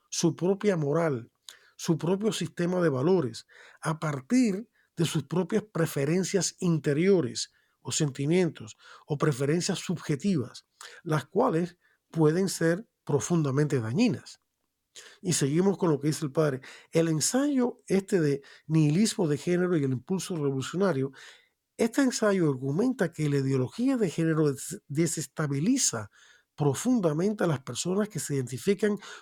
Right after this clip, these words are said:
como transgénero al rechazar la noción misma de una naturaleza determinada.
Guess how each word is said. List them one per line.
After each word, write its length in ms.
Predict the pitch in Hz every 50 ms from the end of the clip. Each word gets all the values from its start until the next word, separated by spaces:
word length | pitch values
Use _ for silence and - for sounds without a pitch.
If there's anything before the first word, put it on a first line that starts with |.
| - _
como 260 | - 165 156 143 135
transgénero 720 | - 139 131 127 - - 214 233 220 190 165 143 147 - - -
al 160 | 156 151 147
rechazar 640 | 139 143 147 139 139 - 139 131 - - - 196 208
la 120 | 220 190
noción 480 | 165 139 131 120 - - 190 190 175 170
misma 440 | 214 262 254 - - 151 127 117 - - - - - - - _
de 140 | - 127 135
una 180 | 156 196 208 208
naturaleza 720 | 196 180 170 160 - 151 135 127 127 135 170 160 - 202 190
determinada. 920 | 156 143 131 - 151 135 131 131 131 139 151 156 147 123 104 101 110 _